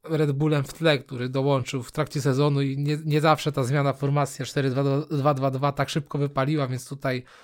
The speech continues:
na pewno zalecana jest obserwacja, jak to będzie wyglądać, bo prawdopodobnie Leeds przejdzie albo na trójkę z tyłu,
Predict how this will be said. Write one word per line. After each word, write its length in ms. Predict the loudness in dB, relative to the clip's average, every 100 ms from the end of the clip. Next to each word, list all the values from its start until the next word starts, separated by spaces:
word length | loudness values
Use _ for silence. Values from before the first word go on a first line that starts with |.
| -20 -20 -20 _
na 80 | -4
pewno 320 | 2 4 4
zalecana 540 | 4 6 6 6 4 4
jest 160 | 2
obserwacja, 640 | -2 -2 0 2 0 0 0
jak 140 | -2
to 100 | -4
będzie 280 | -2 0 -2
wyglądać, 500 | -2 -2 0 2 2
bo 120 | 0
prawdopodobnie 920 | -4 -2 0 0 0 0 0 0 0
Leeds 160 | -2 -4
przejdzie 360 | -2 0 2 2
albo 140 | 2
na 100 | -2
trójkę 360 | -2 -2 0 -2
z 120 | 0
tyłu, 380 | 2 4 2